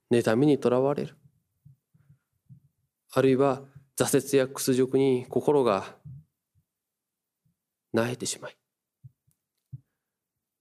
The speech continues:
怒りにとらわれそうになる時があります。エデンの東に行くしかなかったカインと同じものであります。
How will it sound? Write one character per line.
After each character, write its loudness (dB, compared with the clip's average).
怒 0
り -2
に -4
と 0
ら 2
わ 2
れ -2
そ 2
う 2
に -2
な 2
る -2
時 -10
が -8
あ -8
り -8
ま -16
す。 -16
エ 4
デ 6
ン 4
の 2
東 0
に 2
行 -10
く 0
し -6
か -2
な 2
か -4
っ -6
た -10
カ 0
イ 4
ン -2
と 0
同 2
じ 0
も 0
の -2
で -4
あ -4
り -12
ま -16
す。 -12